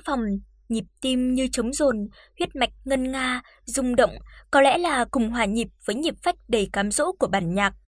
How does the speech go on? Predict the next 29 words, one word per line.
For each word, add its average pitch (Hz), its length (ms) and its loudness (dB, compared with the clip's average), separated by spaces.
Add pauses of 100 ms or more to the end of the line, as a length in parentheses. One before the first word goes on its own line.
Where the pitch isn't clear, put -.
(320)
Anh 254 200 -2
ung 254 220 -2
dung 254 320 0
bước 339 160 -2
lại 277 200 2
phía 247 200 0
tôi, 277 260 4 (340)
kéo 240 160 4
cầm 247 220 0
tôi 269 160 4
xuống 254 360 0 (300)
để 226 360 6
tôi 294 120 0
không 302 240 -8
còn 240 180 2 (160)
cắn 226 200 -2
môi 294 160 2
nữa. 339 320 -2 (720)
"Em 240 180 0
muốn 226 140 2
làm 233 240 -2
gì 208 240 0
hả, 214 340 0
Anastasia?" 269 1040 -2 (520)
Anh 254 140 0
hôn 262 220 4
lên 254 320 6
khóe 214 120 4
miệng 285 220 2